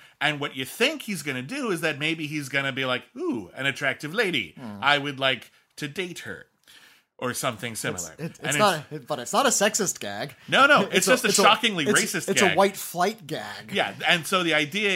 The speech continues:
Speaker 1: is Tarzan has just seen a person of color move into his neighborhood, so he swings back into his house and
Speaker 2: Mm.
Speaker 1: puts up a for sale sign, and that's the
Speaker 2: Mm.
Speaker 1: whole joke.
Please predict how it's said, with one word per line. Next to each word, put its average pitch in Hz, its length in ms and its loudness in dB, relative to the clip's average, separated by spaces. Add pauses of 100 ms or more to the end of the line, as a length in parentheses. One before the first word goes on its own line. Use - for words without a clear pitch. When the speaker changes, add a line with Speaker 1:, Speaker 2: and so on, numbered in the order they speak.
Speaker 1:
is 135 320 -4
Tarzan 175 540 0
has 143 180 -8
just 135 280 -2
seen 127 240 -6
a 120 80 -8
person 131 320 -10
of 104 120 -14
color 151 280 0
move 120 180 -6
into 117 200 -6
his 107 120 -12
neighborhood, 131 480 -4 (220)
so 147 120 -8
he 131 60 -4
swings 170 340 -6
back 156 200 0
into 135 200 -8
his 120 120 -8
house 143 260 -2
and 117 120 -12
Speaker 2:
Mm. 113 40 -12
Speaker 1:
puts 135 160 -10
up 127 100 -14
a 120 60 -10
for 110 160 -14
sale 123 340 -6
sign, 113 400 -8 (300)
and 143 240 -4
that's 135 300 -2
the 147 160 -2
Speaker 2:
Mm. 123 60 -6
Speaker 1:
whole 156 720 -4
joke. 131 720 -6